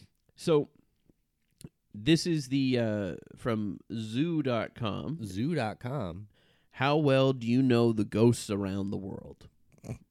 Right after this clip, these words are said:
Speaker 2: Okay.
Speaker 1: <laughs>
Speaker 2: Sure.
Speaker 1: So, your first question, Damien.
Speaker 2: Yeah, yeah, yeah.
Speaker 1: What American Civil War battle produced the most ghosts and strange phenomena that still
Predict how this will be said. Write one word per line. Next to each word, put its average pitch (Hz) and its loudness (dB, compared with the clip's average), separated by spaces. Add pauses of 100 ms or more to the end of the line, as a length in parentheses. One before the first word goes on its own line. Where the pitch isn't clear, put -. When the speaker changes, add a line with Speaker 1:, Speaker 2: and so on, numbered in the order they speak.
(200)
Speaker 2:
Okay. 107 -8 (720)
Speaker 1:
<laughs> - -2 (180)
Speaker 2:
Sure. 113 -12 (1040)
Speaker 1:
So, 147 4 (140)
your 117 2
first 180 -2
question, 156 -2
Damien. 98 -2
Speaker 2:
Yeah, 104 -8
yeah, 92 -10
yeah. 90 -12 (260)
Speaker 1:
What 220 6 (160)
American 180 4
Civil 190 2
War 147 4
battle 101 0
produced 120 0
the 117 2
most 113 2
ghosts 110 0 (240)
and 113 -2
strange 131 -4
phenomena 110 -4 (460)
that 98 -4
still 131 0